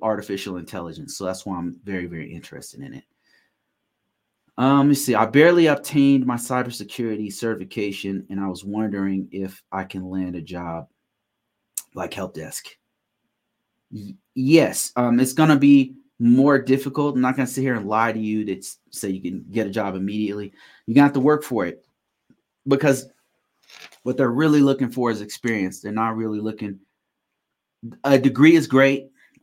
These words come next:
a certification, people can get those, um, but experience is really what they're, what they're needing, and what you're trying to do is come in and just, y-,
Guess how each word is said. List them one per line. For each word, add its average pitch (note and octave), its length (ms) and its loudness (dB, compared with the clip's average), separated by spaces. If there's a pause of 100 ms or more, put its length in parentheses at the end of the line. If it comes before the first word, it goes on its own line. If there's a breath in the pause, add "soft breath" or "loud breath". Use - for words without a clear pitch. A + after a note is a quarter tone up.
a A2+ 60 -10
certification, C3+ 1080 -2 (480)
people C#3 240 -2
can A#2 180 -4
get A#2 160 -6
those, A2+ 560 -8
um, G2+ 440 -8 (480)
but B2 440 -2 (300)
experience D3+ 500 -2
is C3 100 -10
really C3+ 300 0
what A#2+ 180 -2
they're, A2 260 -6 (160)
what A2 220 -8
they're G#2+ 120 -8
needing, A#2+ 480 -2
and G#2+ 200 -10
what A#2 260 -6
you're C#3+ 100 0
trying C3 240 -4
to A2+ 40 -6
do G#2+ 220 -6
is G2+ 80 -10
come A2+ 220 -6
in G#2+ 320 -6 (320)
and G#2 100 -10
just, G2+ 280 -10 (1700)
y-, A2+ 200 -16